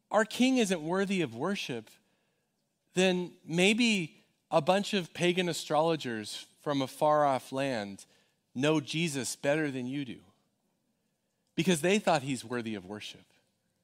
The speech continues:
Our King is worthy of worship. And we see that's what the three gifts show us, that, that he's worthy of worship. He's worthy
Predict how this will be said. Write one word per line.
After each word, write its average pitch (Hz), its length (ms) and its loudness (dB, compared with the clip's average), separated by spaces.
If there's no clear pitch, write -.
Our 160 200 2
King 147 580 -4
is 135 240 0
worthy 117 580 2
of 101 180 -4
worship. - 460 -4
And 180 160 6
we 196 100 6
see 220 460 4
that's 185 240 6
what 202 80 -4
the 190 100 2
three 196 380 2
gifts 170 460 0
show 190 320 2
us, 170 160 2
that, 170 180 -2
that 160 80 0
he's 165 240 0
worthy 180 580 2
of 165 180 2
worship. 190 320 0
He's 180 180 0
worthy 196 540 4